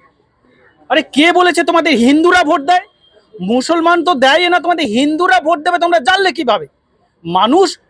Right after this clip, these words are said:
কুচক্রে পড়ে একটা কিছু ভোট পার্সেন্টেজ তারা দু হাজার একুশে পেয়েছে, তার পার্সেন্টেজ আবার কমে গেছে, আহ, দু হাজার চব্বিশে। হ্যাঁ, উনিশে কিছু মানুষ ভুল বোঝেনি, মানুষ বিশ্বাস করে তাকে বেশি ভোট দিয়েছিল, একুশে সেটা শোধ-, শোধন করেছে, আবার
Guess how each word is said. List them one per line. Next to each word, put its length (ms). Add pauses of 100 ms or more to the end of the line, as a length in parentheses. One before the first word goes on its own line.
(140)
কুচক্রে 640
পড়ে 340 (320)
একটা 280
কিছু 280
ভোট 380
পার্সেন্টেজ 440
তারা 160
দু 140
হাজার 200
একুশে 300
পেয়েছে, 300 (420)
তার 180
পার্সেন্টেজ 500
আবার 220
কমে 280
গেছে, 240
আহ, 600
দু 120
হাজার 220
চব্বিশে। 520 (300)
হ্যাঁ, 160
উনিশে 500
কিছু 220
মানুষ 240
ভুল 240
বোঝেনি, 480 (240)
মানুষ 260
বিশ্বাস 380
করে 140
তাকে 200
বেশি 220
ভোট 160
দিয়েছিল, 340 (320)
একুশে 400
সেটা 240
শোধ-, 300
শোধন 300
করেছে, 320 (240)
আবার 200